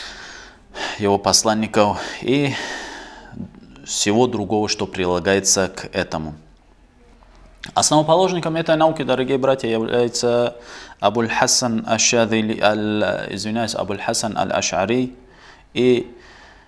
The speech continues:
его последователи, также имам Абу Мансур Аль-Матуриди и его последователи, его ученики. Отметим, что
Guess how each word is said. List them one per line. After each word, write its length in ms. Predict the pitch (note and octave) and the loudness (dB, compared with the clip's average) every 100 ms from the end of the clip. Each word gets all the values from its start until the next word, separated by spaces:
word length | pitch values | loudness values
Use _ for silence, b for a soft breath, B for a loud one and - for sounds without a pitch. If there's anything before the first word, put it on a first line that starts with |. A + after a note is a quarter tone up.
| B - | B -10
его 480 | G2 G#2+ A2 G#2+ - | -2 2 4 4 2
последователи, 1160 | - G#2 - A#2 A2 G#2+ G#2+ G#2+ A2 A2+ A2+ - - b b b b b b _ _ | 0 2 2 0 2 0 0 -2 0 -2 -4 -12 -20 b b b b b b _ _
также 520 | - C3+ C3 C3+ B2 A#2 | 2 2 2 0 0 0
имам 420 | A2+ A2+ B2 A2+ - | 0 4 4 2 2
Абу 260 | G2+ A#2 | 2 2
Мансур 500 | A2 G#2+ G#2 A#2 G#2 | 2 2 0 -2 0
Аль-Матуриди 600 | G2 G2+ G#2+ G#2+ G2+ G2+ | 0 0 0 -2 -6 -4
и 440 | A#2+ G#2+ A2+ C3 - | -4 -2 -2 -4 -4
его 200 | A2+ B2 | -2 -2
последователи, 640 | B2 - A#2+ A#2 A2+ G#2 | -2 -2 -2 -2 -2 -4
его 180 | G2 G2+ | -4 -4
ученики. 560 | F#2+ - G2 F#2+ F#2 D2+ - b b b - - - | -4 -4 -4 -4 -6 -8 -12 b b b -20 -20 -2
Отметим, 460 | G#2 - D3+ C#3+ | -2 0 0 0
что 420 | B2 - A#2 G#2 | -2 2 2 2